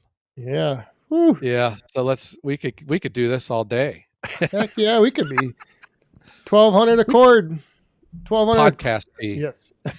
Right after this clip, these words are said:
Speaker 1: Podcast fee. <laughs>
Speaker 2: Doctor Pepper fee.
Speaker 1: Oh.
Speaker 2: Yeah.
Speaker 1: Yep.
Speaker 2: We're, this could go on forever.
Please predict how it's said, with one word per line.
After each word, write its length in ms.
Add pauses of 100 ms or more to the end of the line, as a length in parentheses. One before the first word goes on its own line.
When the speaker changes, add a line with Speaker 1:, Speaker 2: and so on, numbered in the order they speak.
(140)
Speaker 1:
Podcast 720
fee. 300 (120)
<laughs> 60 (1800)
Speaker 2:
Doctor 320
Pepper 340
fee. 320 (680)
Speaker 1:
Oh. 1000 (380)
Speaker 2:
Yeah. 440
Speaker 1:
Yep. 300 (280)
Speaker 2:
We're, 100 (220)
this 180
could 160
go 160
on 140
forever. 420